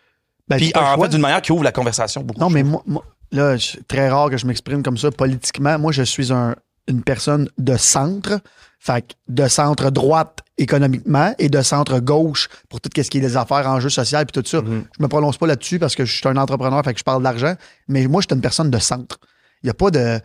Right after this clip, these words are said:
Speaker 1: fait que, moi, j'ai, viens, viens te, te, te, te,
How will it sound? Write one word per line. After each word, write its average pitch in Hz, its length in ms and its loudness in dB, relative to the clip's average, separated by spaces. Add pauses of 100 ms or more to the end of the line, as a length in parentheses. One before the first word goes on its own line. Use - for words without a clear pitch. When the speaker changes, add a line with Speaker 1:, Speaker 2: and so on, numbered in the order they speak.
(140)
Speaker 1:
fait 127 200 0
que, - 680 -14
moi, 185 160 2
j'ai, 135 240 0 (300)
viens, 131 560 -2
viens 147 240 0
te, 143 240 0
te, 123 240 0
te, 120 180 -2
te, 117 360 -2